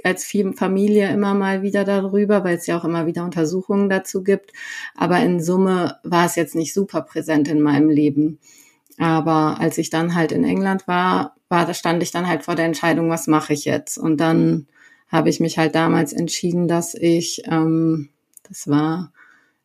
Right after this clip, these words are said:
dann am achtzehnten November, ich weiß es noch, äh, zurückfliege nach Deutschland,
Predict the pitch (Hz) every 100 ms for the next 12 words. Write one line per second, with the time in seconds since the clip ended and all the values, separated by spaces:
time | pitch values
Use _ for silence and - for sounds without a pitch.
0 | _ 165 160 160 - 156 156 170 - -
1 | 165 160 156 151 175 214 208 156 156 180
2 | - 196 226 233 - - 175 170 - 170
3 | 180 185 - 170 170 160 160 - 160 180
4 | - 240 226 240